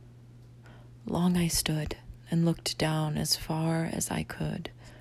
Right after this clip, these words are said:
to where it bent in the undergrowth. Then took the other,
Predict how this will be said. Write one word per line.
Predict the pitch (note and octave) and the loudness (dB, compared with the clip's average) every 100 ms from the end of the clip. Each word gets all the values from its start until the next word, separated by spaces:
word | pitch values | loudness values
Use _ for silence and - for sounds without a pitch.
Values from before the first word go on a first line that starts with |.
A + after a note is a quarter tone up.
| - - - - - | -20 -20 -20 -16 -4
to | D#3+ | 0
where | D3+ | 0
it | - - | -4 -4
bent | D#3+ - - - - - | -4 -4 -8 -12 -12 -4
in | D#3 | -2
the | D3 | 0
undergrowth. | D#3 D#3+ - - - - - - - - - - - - - - - - - - - - - - - - - | -2 -4 -4 -6 -8 -10 -18 -20 -20 -20 -20 -20 -20 -20 -20 -20 -20 -20 -20 -20 -20 -18 -18 -20 -20 -20 -2
Then | E3+ F3 | 2 4
took | - - | 2 2
the | A3 A3+ | 4 4
other, | A3+ - | 2 -2